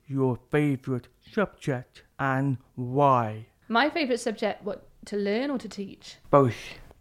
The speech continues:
Speaker 2: I like teaching English. English is a fun one because,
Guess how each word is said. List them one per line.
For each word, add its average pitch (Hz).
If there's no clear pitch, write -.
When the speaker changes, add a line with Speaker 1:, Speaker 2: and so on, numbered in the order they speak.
Speaker 2:
I 214
like 254
teaching 247
English. -
English 247
is 202
a 208
fun 202
one 180
because, 190